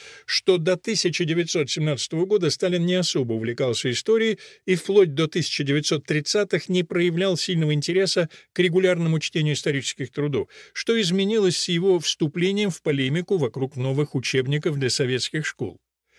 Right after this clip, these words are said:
Илизаров, наверно, прав насчет того, что молодому Сталину были более интересны марксизм и философия. Тем не менее, Сталин изучал историю в училище и семинарии,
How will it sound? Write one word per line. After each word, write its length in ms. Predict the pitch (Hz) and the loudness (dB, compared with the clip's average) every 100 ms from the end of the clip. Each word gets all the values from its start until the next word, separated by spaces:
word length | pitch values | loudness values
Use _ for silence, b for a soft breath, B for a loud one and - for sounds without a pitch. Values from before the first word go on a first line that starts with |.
| B B B | B B B
Илизаров, 560 | 220 240 180 240 226 160 | 0 2 2 2 2 2
наверно, 460 | 185 190 196 185 | 2 4 2 0
прав 500 | 156 156 165 135 101 | -2 -2 -2 -2 -4
насчет 420 | 110 107 - 143 139 | -6 -6 -2 -2 0
того, 300 | 143 160 151 | 0 0 0
что 220 | - 139 | -2 -2
молодому 460 | 143 143 151 139 | 0 0 0 0
Сталину 540 | 139 - 185 165 135 113 b b b | -2 -2 0 0 -2 -4 b b b
были 240 | 160 180 | 4 4
более 280 | 165 180 170 | 6 4 4
интересны 520 | 156 175 170 151 160 | 2 2 2 0 2
марксизм 560 | 156 156 151 170 127 131 | 0 0 -2 -4 -2 -4
и 20 | |
философия. 640 | 123 143 139 - 85 - 92 | -2 0 0 -4 -10 -12 -4
Тем 260 | 233 254 | -2 0
не 100 | 247 | 0
менее, 300 | 220 226 208 | 2 2 2
Сталин 480 | 151 - 190 208 208 | 0 0 -2 0 0
изучал 520 | 165 196 - 202 135 | 0 0 2 2 2
историю 480 | 123 - 143 127 123 | 0 0 0 2 0
в 60 | 127 | -2
училище 640 | 120 180 220 214 - 117 | -2 -2 0 -2 -2 -4
и 40 | |
семинарии, 680 | 113 113 110 143 202 208 | -4 -4 -4 -2 2 2